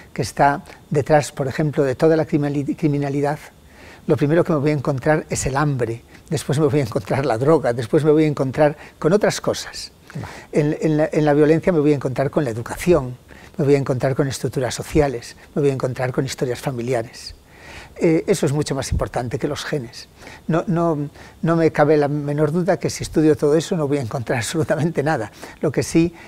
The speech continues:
Speaker 1: lo que sí es cierto que tampoco se puede ser completamente maximalista. Ahí
Speaker 2: Claro.
Speaker 1: también es cierto que puede haber, unos somos, em, más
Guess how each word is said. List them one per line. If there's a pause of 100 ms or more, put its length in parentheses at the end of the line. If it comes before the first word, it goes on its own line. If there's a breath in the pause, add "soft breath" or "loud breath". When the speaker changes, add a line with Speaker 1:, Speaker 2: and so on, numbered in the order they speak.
(140 loud breath)
Speaker 1:
lo
que
sí
es
cierto
que
tampoco
se
puede
ser
completamente
maximalista.
Ahí
Speaker 2:
Claro.
Speaker 1:
también (260 loud breath)
es
cierto
que
puede
haber, (300 loud breath)
unos
somos, (380 loud breath)
em, (420 loud breath)
más